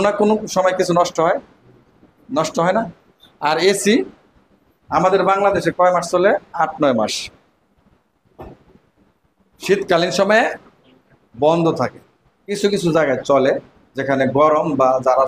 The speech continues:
সবসময় এয়ার কন্ডিশনের ভিতরে থাকেন, তারা চালান। তো এখানে কিন্তু আপনি ফ্রিজের কাজটা যদি করেন, তাহলে কিন্তু আপনি কোনো সময়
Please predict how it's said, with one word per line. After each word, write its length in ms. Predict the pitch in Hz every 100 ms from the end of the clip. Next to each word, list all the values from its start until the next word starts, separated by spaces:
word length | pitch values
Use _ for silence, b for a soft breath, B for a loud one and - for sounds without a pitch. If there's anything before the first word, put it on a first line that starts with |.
| -
সবসময় 360 | 135 - 139
এয়ার 140 | 135 131
কন্ডিশনের 380 | 135 127 139 123
ভিতরে 220 | 123 123 131
থাকেন, 240 | 135 143 - _ _ _ -
তারা 140 | 294 -
চালান। 280 | 151 127 104 - _ _ _ _ _ _ _ _ _ _ _ _
তো 40 | - 170
এখানে 260 | 185 214 247
কিন্তু 220 | 247 247 226
আপনি 160 | 190 220 220
ফ্রিজের 340 | 180 220 247 254
কাজটা 260 | 220 - 208 208
যদি 200 | 226 202 190 - _ _ _ _ -
করেন, 260 | 190 208 190 160
তাহলে 180 | 170 196
কিন্তু 160 | 208 208 202
আপনি 140 | 196 208 202
কোনো 160 | 214 247 240
সময় 240 | 220 220